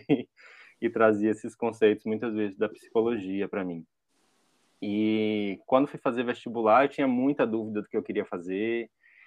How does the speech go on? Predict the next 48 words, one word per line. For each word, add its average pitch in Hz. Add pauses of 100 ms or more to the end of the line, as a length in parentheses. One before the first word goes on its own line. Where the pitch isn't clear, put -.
(260)
e 101
por 113
ser 113
uma 113
cidade 101
pequena, 107
né, 104
cidade 98
do 104
interior, 101
e 107
não 113
tinha 123
esse 120
circuito 107
de 95
arte, 92
né, 92
na 92
cidade, 92
eu 98
achava 92
que 101
ia 104
ser 101
inviável 113 (540)
eu 104
viver 101
disso, 98
tipo, -
como 101
é 107
que -
eu 107
ia 104
pagar 107
minhas 107
contas, 98
como 101
é 104
que -
eu 107
ia 101
ter 107
minha 107
independência 104
e 95
tal. 95